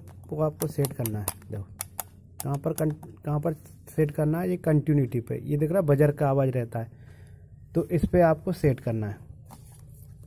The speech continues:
इसको सेट करोगे तो इसमें भी एक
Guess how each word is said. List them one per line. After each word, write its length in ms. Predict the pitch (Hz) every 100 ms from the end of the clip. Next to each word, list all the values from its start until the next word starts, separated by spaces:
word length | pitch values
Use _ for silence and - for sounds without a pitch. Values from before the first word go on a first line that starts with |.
| - - - - - - - - - - - - - - - -
इसको 200 | - 175
सेट 220 | 160 156
करोगे 300 | 165 165 170
तो 120 | 175
इसमें 280 | 160 - 175
भी 80 | 165
एक 200 | 170 -